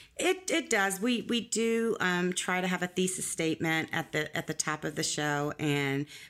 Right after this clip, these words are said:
pull that through our characters and see how they change and grow. And the, the approach to story is that this is Rainbow Johnson in twenty nineteen or twenty twenty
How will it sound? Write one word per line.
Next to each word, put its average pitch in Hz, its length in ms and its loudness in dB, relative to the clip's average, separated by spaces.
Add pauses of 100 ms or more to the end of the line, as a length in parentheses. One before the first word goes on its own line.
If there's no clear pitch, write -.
pull 180 280 2
that 156 300 0
through 147 720 0
our 135 140 -2
characters 139 720 0
and 131 120 -4
see 147 540 0 (580)
how 147 680 2
they 143 240 2
change 135 420 0
and 131 140 2
grow. 135 580 2 (180)
And 143 380 0
the, 151 300 -2 (260)
the 156 140 0
approach 202 420 0
to - 80 -2
story 160 560 2
is 135 280 -2
that 135 260 -2
this 139 200 0
is 135 320 0 (320)
Rainbow 151 380 4
Johnson 135 920 0 (120)
in 143 160 2
twenty 147 340 2
nineteen 139 580 0
or 123 80 -2
twenty 143 320 0
twenty 131 420 0